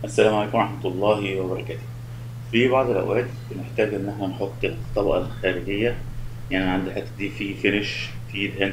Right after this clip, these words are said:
في الآخر، أنا محتاج إن أنا أحطه في حتة لوحديها لأسباب كتيرة جدًا. ممكن مثلًا يكون عندي عمود إنشائي فأنا عايز أغطي على العمود الإنشائي، أسباب كتيرة جدًا. ساعات بحتاج إن أنا، آه، أشوف إنها أدق، يعني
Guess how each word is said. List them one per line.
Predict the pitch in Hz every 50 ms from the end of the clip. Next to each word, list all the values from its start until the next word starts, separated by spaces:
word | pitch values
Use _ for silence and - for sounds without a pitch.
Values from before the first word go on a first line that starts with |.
| - -
في | -
الآخر، | - - - - 139 135 - - - - - - - - - -
أنا | 107 110 113
محتاج | 110 - - 123 123 123
إن | 110 113
أنا | 117 120 120 - - -
أحطه | - 113 113 - - 120 110 110 110 - - -
في | - 110 104 107 104 101 85 - - - - - - - - - -
حتة | - - 110
لوحديها | 101 98 - - 92 - - - - - - - - - - - - - - - - - -
لأسباب | - 113 123 135 165 160 -
كتيرة | - 151 143
جدًا. | 139 135 120 107 104
ممكن | 104 110 113 123 117 117
مثلًا | 117 107 110 101
يكون | 101 113 110
عندي | 107 113 110 107 110
عمود | 98 98 107 104 98
إنشائي | 101 - - 113 110 110 104
فأنا | - - 107 95
عايز | 98 101 95 98
أغطي | 90 101 104 - - 98
على | 92 90
العمود | 90 92 95 101
الإنشائي، | 98 95 - - - - 110 110 92 - - - - - - - - - - - - -
أسباب | 101 110 131 135 127
كتيرة | - 139 120
جدًا. | 120 123 123 127 139 135
ساعات | 127 120 117 120
بحتاج | 113 120 117 - - 120 113 117
إن | 107 107 107
أنا، | 110 113 117 117 117 - - - - - - - - - -
آه، | - - 80 - - - - 95
أشوف | - 131 127 -
إنها | 131 127 127 127 113 -
أدق، | 98 110 110 - - -
يعني | 92 69 - -